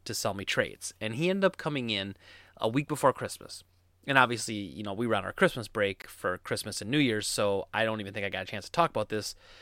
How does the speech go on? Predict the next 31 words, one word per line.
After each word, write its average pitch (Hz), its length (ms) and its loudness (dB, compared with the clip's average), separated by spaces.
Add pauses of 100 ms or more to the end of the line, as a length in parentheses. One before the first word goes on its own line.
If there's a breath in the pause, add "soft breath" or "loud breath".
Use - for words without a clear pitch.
(680 loud breath)
Or 160 160 12
if 135 100 2
I 120 80 6
did, 151 220 6
it 117 80 4
wasn't 117 400 2
in, 107 240 -6
in 107 160 -4
a 87 100 -2
lot 98 180 0
of 95 140 -10
depth. - 400 2 (1120 soft breath)
And 127 280 6
so 151 120 6
I 135 60 10
wanna 175 200 8
kinda 156 240 0
go 127 140 4
over 113 500 4
that 160 240 6
story 117 240 4
a 110 40 4
little 107 100 2
bit 113 120 0
'cause - 100 -4
it's 120 100 -2
a 113 60 0
follow-up. 165 680 2
Um, 104 320 -4
the 120 120 2
first, - 500 0